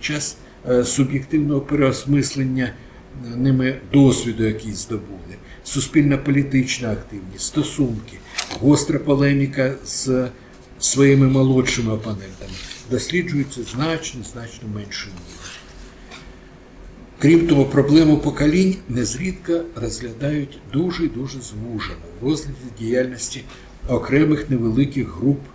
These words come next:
діячів суспільних рухів. Отак, з-, як правило, в біографіці у нас і досліджуються окремі люди або, е, окремі діячі та їх оточення. І, е,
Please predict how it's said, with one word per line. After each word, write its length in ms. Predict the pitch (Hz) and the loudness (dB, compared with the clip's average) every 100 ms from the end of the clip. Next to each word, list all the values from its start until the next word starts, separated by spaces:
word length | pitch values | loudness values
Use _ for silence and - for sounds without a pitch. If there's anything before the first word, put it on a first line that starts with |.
| - - - - - 101 | -20 -20 -20 -20 -20 -4
діячів 420 | 110 120 107 151 | 0 2 2 0
суспільних 680 | - 135 - 127 123 117 - | 0 -2 -2 -2 -2 -4 -6
рухів. 380 | 101 - - 110 | -10 -10 -14 -14
Отак, 400 | - - 151 - - - | -14 -4 -4 -4 -12 -10
з-, 140 | 160 139 | -8 -8
як 220 | 120 - - | -8 -8 -4
правило, 380 | 135 139 127 | -2 0 0
в 100 | 113 | -2
біографіці 720 | 107 123 - 139 127 120 - | -2 -4 -2 -6 -6 -8 -8
у 120 | 117 120 | -8 -8
нас 240 | 127 - - - - | -8 -10 -14 -20 -14
і 80 | 117 | -8
досліджуються 800 | 113 107 127 147 127 127 120 131 | -6 -6 -2 -2 -2 -6 -6 -8
окремі 720 | - - 110 123 147 147 139 135 - - 104 | -10 -14 -8 -2 0 0 -2 -4 -10 -14 -6
люди 320 | 135 135 147 | -4 -4 -6
або, 280 | 107 104 113 104 - - - 110 107 | -10 -14 -14 -16 -20 -20 -20 -14 -10
е, 100 | 107 | -10
окремі 380 | - - 135 117 | -8 0 0 0
діячі 580 | 104 113 113 110 147 135 - | -4 -4 -2 -2 -4 -6 -6
та 180 | 117 107 - - - | -10 -10 -14 -20 -8
їх 280 | 98 135 - - | -2 -2 -2 -10
оточення. 640 | 131 - 123 110 - - - - - - - - - - - - - - | -6 2 4 2 -4 -10 -18 -20 -20 -20 -20 -20 -20 -20 -20 -20 -20 -8
І, 300 | 123 143 143 | 0 4 6
е, 120 | 147 | 4